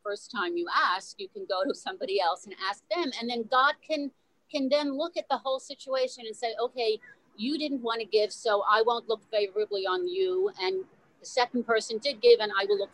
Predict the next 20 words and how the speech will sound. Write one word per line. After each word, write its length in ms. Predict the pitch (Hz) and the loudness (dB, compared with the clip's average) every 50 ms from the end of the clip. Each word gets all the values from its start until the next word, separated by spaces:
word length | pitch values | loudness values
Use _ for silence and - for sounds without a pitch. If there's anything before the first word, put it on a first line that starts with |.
| _ - | _ -2
favorably 540 | 196 190 190 180 185 180 170 170 175 175 | -2 -2 -2 -2 -6 -10 -8 -6 -6 -4
on 260 | 170 170 170 175 175 175 | -2 -2 -2 -2 -2 -4
him," 180 | 226 220 196 - - - - - | -4 -4 -4 -6 -10 -20 -4 0
which 180 | - - - - - | 0 0 0 2 4
in 80 | 302 311 | 6 6
the 180 | 330 302 285 - 233 | 6 6 4 4 4
end 220 | 269 269 262 226 | 6 6 6 6
is 140 | 226 214 - | 6 4 4
the 100 | 233 214 | 2 -2
same 320 | - - - 247 240 233 240 240 - - | 0 2 2 2 4 4 2 0 2 4
thing. 180 | 370 349 330 | 6 6 8
But 140 | - 226 220 - - | 8 6 4 4 4
here 180 | 330 359 339 | 4 6 8
it 120 | 262 220 - | 6 6 6
seems 340 | - - 262 254 233 220 - | 4 2 4 4 4 4 6
so 220 | 247 226 214 214 - - - - - - - - - _ | 8 8 8 8 6 0 -20 -20 -20 -20 -20 -20 -20 _
almost 260 | - 220 233 240 - - | -6 -4 -4 0 2 4
like, 160 | 214 202 - - - - - - - - - - _ _ _ _ _ _ _ _ _ _ _ - - _ _ _ _ - | 4 4 2 -2 -20 -20 -20 -20 -20 -20 -20 -20 _ _ _ _ _ _ _ _ _ _ _ -20 -20 _ _ _ _ -2
you 120 | 233 240 | 2 4
know, 340 | 214 214 202 196 196 202 196 | 6 8 8 8 8 6 4